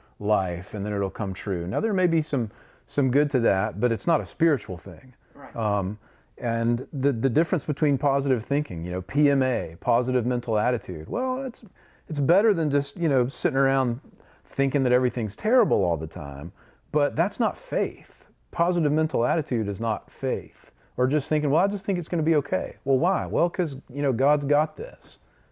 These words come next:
Speaker 1: Well, what specifically about who God is and what God has done in Christ and the gospel are you putting all your hope in? That's faith. We're coming to God's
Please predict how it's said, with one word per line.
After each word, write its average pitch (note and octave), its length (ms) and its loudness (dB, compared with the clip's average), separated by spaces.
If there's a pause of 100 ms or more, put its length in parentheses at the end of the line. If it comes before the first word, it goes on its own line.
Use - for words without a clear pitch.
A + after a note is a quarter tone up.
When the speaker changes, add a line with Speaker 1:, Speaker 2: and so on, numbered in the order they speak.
(220)
Speaker 1:
Well, D3 320 0 (140)
what D3 580 0
specifically G#2+ 1300 -6 (400)
about A#2+ 560 0 (260)
who F3+ 260 0
God E3+ 300 2
is F#2+ 500 -2
and G#2 220 -6
what C3 240 0
God C3+ 240 0
has A2+ 180 -2
done C3+ 540 -2
in C#3 260 0
Christ C#3+ 400 -2
and B2+ 140 -4
the A2 40 -6
gospel G#2 580 -6
are G2 100 -6
you A2 200 -2
putting A#2+ 340 -2
all A2+ 320 2
your A2+ 160 2
hope G#2 340 -2
in? D#2 300 -14 (560)
That's C#3 220 -2
faith. - 600 -12 (480)
We're A2+ 160 -2
coming C3+ 320 0
to A2 140 -4
God's A#2 480 0